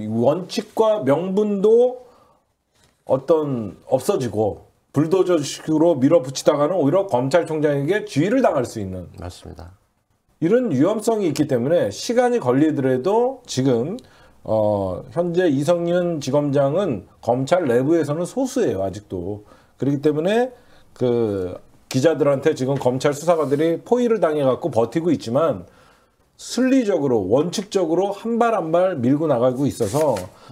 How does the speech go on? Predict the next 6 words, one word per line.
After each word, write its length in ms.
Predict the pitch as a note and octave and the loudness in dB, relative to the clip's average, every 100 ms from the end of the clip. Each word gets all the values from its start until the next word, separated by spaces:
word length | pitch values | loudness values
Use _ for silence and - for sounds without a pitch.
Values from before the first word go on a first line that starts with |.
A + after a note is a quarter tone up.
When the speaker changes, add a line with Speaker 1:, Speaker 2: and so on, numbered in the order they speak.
| G2+ | -8
Speaker 1:
제가 240 | G2+ C#3+ F3+ | -2 0 2
우리 160 | D#3 | 0
시청자분들에게 760 | D#3+ A#3 A#3 A3+ G3+ F3 D#3+ D#3+ | -2 0 2 0 0 0 0 2
말씀드리고 520 | A2 A2 D#3+ D3+ C3 | 0 0 -2 0 -2
싶은 280 | - - B2 | -4 -8 -6
것은, 520 | G#2+ - E3 A2+ F2+ | -6 -4 -4 -6 -10